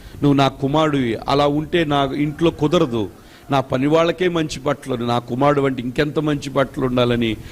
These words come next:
మంచి వ-, అనుకుంటాను, ముందే వస్త్రాలు కుట్టించి పెట్టుంటాడు. దేవునికి స్తోత్రాలు చేయాలి. ఎప్పటికైనా వస్తాడు, ఎప్పటికైనా దొరుకుతాడు, ఎప్పటికైనా ఖచ్చితంగా వస్తాడు. నా నిరీక్షణ వ్యర్థపరచు, నా నిరీక్షణ రోజు చూస్తున్నాను, నా ఎదురు చూపు నన్ను అవమానపరచదు,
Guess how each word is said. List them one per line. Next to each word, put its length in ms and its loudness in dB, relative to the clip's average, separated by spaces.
మంచి 540 2
వ-, 280 2
అనుకుంటాను, 420 0
ముందే 280 2
వస్త్రాలు 460 2
కుట్టించి 460 -4
పెట్టుంటాడు. 540 0
దేవునికి 280 2
స్తోత్రాలు 540 0
చేయాలి. 240 -2
ఎప్పటికైనా 580 0
వస్తాడు, 460 -2
ఎప్పటికైనా 500 0
దొరుకుతాడు, 560 0
ఎప్పటికైనా 500 0
ఖచ్చితంగా 540 -2
వస్తాడు. 380 -2
నా 140 4
నిరీక్షణ 580 0
వ్యర్థపరచు, 680 -2
నా 180 0
నిరీక్షణ 460 2
రోజు 440 4
చూస్తున్నాను, 640 -4
నా 100 4
ఎదురు 320 2
చూపు 340 -2
నన్ను 200 -2
అవమానపరచదు, 840 0